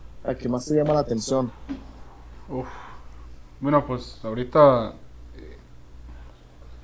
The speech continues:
Speaker 2: lo de Diego Aguirre, pues yo no sé cómo juega Diego Aguirre, no sé cuál sea el estilo de, que implemente Diego Aguirre, pero por lo que escuché de ti, de,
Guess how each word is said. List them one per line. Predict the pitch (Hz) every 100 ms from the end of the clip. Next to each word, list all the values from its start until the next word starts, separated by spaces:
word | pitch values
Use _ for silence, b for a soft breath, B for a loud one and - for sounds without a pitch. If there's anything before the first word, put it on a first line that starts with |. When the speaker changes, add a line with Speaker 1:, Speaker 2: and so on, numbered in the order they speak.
| - - B B B B - - - -
Speaker 2:
lo | 120 135
de |
Diego | 151 170
Aguirre, | 180 196 190
pues | 135 123
yo | 143
no | 160 156
sé | 156 147 151
cómo | 147 135
juega | 135 139
Diego | 135 127 117
Aguirre, | 135 143 113
no | 117
sé | -
cuál | - 123
sea | - 127 120
el | 113
estilo | - 120 117 113
de, | 104 - - - -
que | - 104 101
implemente | 101 107 107 113 117 117 113
Diego | 113 120
Aguirre, | 135 151 170
pero | 180 123 110
por | - 110
lo | 110
que | -
escuché | 107 - 110 123
de | 123 117
ti, | 120 120
de, | 123 120 110 95